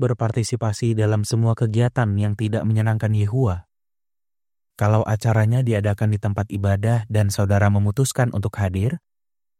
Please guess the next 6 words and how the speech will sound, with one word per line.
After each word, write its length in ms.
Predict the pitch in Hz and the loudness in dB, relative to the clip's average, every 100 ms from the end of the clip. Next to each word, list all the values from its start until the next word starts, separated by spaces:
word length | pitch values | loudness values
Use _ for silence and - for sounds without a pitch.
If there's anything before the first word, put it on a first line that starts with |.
| _ | _
bagaimana 480 | 120 117 123 131 - | 0 2 4 2 0
perasaan 400 | 143 127 127 123 | -2 0 0 2
saudara-saudari 800 | 123 113 117 113 113 104 120 147 | 0 2 2 2 2 2 2 0
terhadap 480 | 120 104 107 117 - | 0 0 0 -2 -4
keputusan 560 | 113 117 113 123 113 | -6 -2 -2 0 0
saudara? 480 | 120 120 131 95 | 0 0 0 0